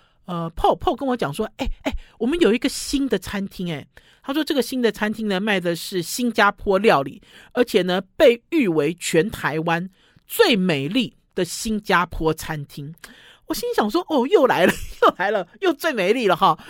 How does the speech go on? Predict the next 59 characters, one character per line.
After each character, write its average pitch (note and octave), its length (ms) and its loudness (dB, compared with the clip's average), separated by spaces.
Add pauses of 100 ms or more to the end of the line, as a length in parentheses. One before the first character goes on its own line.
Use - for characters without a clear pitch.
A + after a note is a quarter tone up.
(160)
我 D4 80 -2
就 A#4+ 100 6
很 A#3 180 2
好 C4 220 2
奇， A#3 220 -6
我 G#3+ 100 -2
说 E4 100 -4
，“好 F#3 200 -4
啊， A#3 100 2
好 F#3 160 0
啊。” F3 160 0 (320)
我， G3+ 240 -4
我 G3+ 80 -4
就 D4+ 140 -2
反 E3 200 -2
正 C4 160 0
要， A#3 200 6 (260)
呃， F3+ 220 0
要 A#3 120 4
回 F3 220 -2
台 E3+ 220 -4
北 E3+ 180 -2
之 G3 180 -10
前， C#3 320 -8 (140)
哈， D3 240 -8 (240)
他 A3 160 -6
就， F#3 320 0 (320)
就 A#3 140 -6 (100)
请 G3+ 220 -6
我 B3+ 120 0
在 F#3+ 340 -2
这 G#3+ 140 -8
个 E3+ 280 -2 (360)
最 D#4 240 2
美 D#3 240 -4
丽， G3+ 240 -4 (140)
哈， E3 200 -10
最 B3+ 180 -8
美 F3 160 -4
丽 G3+ 100 -8
的 E3+ 100 -4
新 F3 220 -10
加 E3 160 -4
坡 D#3+ 220 -6
餐 E3 200 -12
厅 D#3+ 220 -14
吃 - 180 -12
饭。 C#3+ 240 -14 (400)
这 D#4+ 120 -6
家 D#4+ 160 2
餐 D4+ 200 -4
厅 C#4+ 160 -8
的 A3 120 2
名 F#3+ 200 -6
字 G#3 160 -6
叫 G3 280 -2
做 F3 320 -4
好 C#4+ 200 4
客， - 360 -2